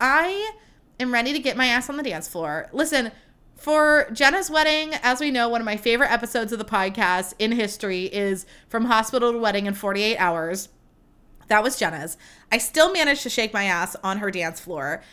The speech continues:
However, I was not as mobile. This time, knock on wood, I've got a couple days to not fuck this shit up so I can break it down. And I'm just ready. The shake ass energy is so strong within my soul,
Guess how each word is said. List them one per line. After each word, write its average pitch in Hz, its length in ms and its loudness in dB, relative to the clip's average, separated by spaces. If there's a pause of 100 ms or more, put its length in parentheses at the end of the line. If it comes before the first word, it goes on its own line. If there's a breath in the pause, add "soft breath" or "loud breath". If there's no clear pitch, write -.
(140)
However, 262 320 2
I 254 80 4
was 240 240 0
not 254 160 2
as 254 160 -2
mobile. 233 480 -2 (580 soft breath)
This 269 220 0
time, 370 380 2 (100)
knock 214 320 2
on 349 160 4
wood, 226 220 2
I've 208 160 0
got 190 100 2
a 180 60 0
couple 262 320 0
days 226 260 2
to - 60 -10
not 202 160 -4
fuck 220 280 0
this 294 140 -2
shit 359 180 -4
up 175 360 0 (560 soft breath)
so 262 200 2
I 226 120 6
can 247 160 -2
break 220 200 0
it 226 60 -8
down. 240 500 -6 (220)
And 254 100 2
I'm 294 200 2
just 254 520 -2
ready. 190 300 0
The 214 160 0
shake 320 460 0
ass 240 340 4
energy 240 680 -4 (480 soft breath)
is 240 140 -2
so 311 200 4
strong 220 440 2
within 196 220 -4
my 185 140 -4
soul, 151 540 -6